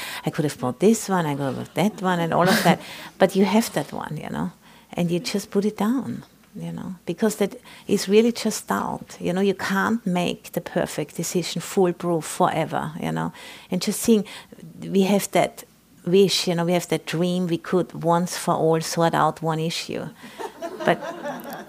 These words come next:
it's, it's just an idea, you know. And I, I remember that years ago, one of the monks in Amaravati said that to me, you know.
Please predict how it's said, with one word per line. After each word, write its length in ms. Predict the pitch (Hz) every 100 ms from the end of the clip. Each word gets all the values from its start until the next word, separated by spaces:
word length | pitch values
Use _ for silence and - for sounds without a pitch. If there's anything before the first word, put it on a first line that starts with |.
| - - -
it's, 240 | 220 -
it's 260 | 208 214 -
just 200 | 226 -
an 100 | 196
idea, 560 | 175 156 180 180 50 156
you 160 | 165 156
know. 260 | - - 196 - - - _ - - - - _ _ _ _ - -
And 140 | 202
I, 120 | 190 185
I 20 |
remember 360 | 202 196 214 214
that 260 | 170 - - 180 160 165 - -
years 300 | 180 214 233
ago, 220 | 190 165
one 200 | 156 165
of 120 | 180 -
the 60 |
monks 280 | 165 156 185
in 80 | 175
Amaravati 420 | 160 156 - -
said 220 | - 151
that 120 | - -
to 80 | 151
me, 220 | 127 156
you 140 | 156 151
know. 180 | 156